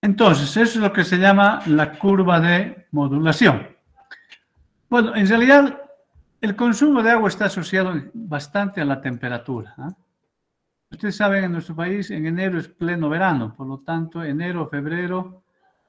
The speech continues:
aquí consumimos bastante, nos bañamos tres veces, en junio hace mucho frío, yo por lo menos me baño una vez cada mes,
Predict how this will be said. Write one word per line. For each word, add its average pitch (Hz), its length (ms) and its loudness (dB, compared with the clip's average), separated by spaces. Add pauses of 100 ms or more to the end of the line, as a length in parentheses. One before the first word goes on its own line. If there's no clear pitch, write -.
(120)
aquí 165 240 -12
consumimos 156 640 -8
bastante, 165 640 -10
nos 139 220 -8
bañamos 135 480 -10
tres 151 260 -12
veces, 165 600 -10
en 123 200 -12
junio 175 460 -6 (680)
hace 151 240 -6
mucho 143 320 -4
frío, 165 280 -4
yo 151 160 -6
por 143 100 -8
lo 143 60 -6
menos 143 200 -6
me 135 100 -6
baño 143 240 -4
una 139 140 -4
vez 135 180 -8
cada 127 240 -10
mes, - 500 -10